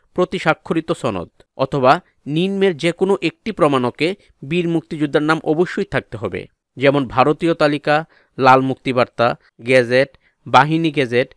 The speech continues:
জাতীয় মুক্তিযোদ্ধা কাউন্সিলের সুপারিশক্রমে মন্ত্রণালয় কর্তৃক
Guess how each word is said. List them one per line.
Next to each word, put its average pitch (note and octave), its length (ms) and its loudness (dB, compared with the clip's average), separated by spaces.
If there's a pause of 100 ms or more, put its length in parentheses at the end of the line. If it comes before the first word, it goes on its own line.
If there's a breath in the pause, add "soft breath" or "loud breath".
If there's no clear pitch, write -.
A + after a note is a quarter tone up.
(260)
জাতীয় D3+ 420 2
মুক্তিযোদ্ধা D3+ 560 -2
কাউন্সিলের C#3+ 540 0
সুপারিশক্রমে D#3+ 800 -2
মন্ত্রণালয় D3 560 -2
কর্তৃক C3 460 -2